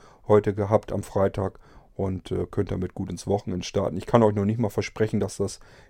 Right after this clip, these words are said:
die letzte Folge für diese Woche ist. Ähm, ich hab noch eine Geschichte, die ich eigentlich noch mitmachen möchte. Muss ich mal gucken, wann ich die rauswerfe. Ob ich die morgen noch mit rausschleuder oder wir warten bis dann nächste Woche. Ich weiß es noch nicht.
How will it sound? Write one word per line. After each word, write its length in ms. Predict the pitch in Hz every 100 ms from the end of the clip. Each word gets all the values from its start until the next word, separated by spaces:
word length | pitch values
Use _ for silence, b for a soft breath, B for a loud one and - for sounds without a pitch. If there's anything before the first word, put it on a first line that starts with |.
| -
die 100 | -
letzte 420 | 87 98 - -
Folge 380 | 139 - 123 117
für 240 | 107 110 110
diese 300 | 104 104 104
Woche 220 | 104 98
ist. 340 | 87 101 -
Ähm, 300 | 95 95 95 - b b b
ich 80 | -
hab 100 | -
noch 220 | 101 110
eine 100 | 131
Geschichte, 420 | 107 104 110 104 101
die 100 | 98
ich 100 | -
eigentlich 220 | 107 104
noch 120 | 95
mitmachen 460 | 98 87 98 113 107
möchte. 400 | 104 - 101 101 b b b
Muss 160 | - 98
ich 80 | 98
mal 120 | 95
gucken, 340 | - - 92
wann 100 | 92
ich 120 | 92
die 240 | - 98 92 - _ _ -
rauswerfe. 560 | 92 87 - - -
Ob 120 | - -
ich 60 |
die 140 | - 98
morgen 260 | 104 120
noch 80 | 110
mit 180 | 110 -
rausschleuder 720 | 101 - - 110 110 104 101 b b -
oder 360 | - 98 98 95 -
wir 220 | 98 90
warten 280 | 95 98 95
bis 160 | 92
dann 180 | - 92
nächste 360 | 87 110 - 92
Woche. 300 | 98 - 95 - _ -
Ich 180 | 107
weiß 220 | - 87 -
es 120 | -
noch 120 | 65
nicht. 240 | - -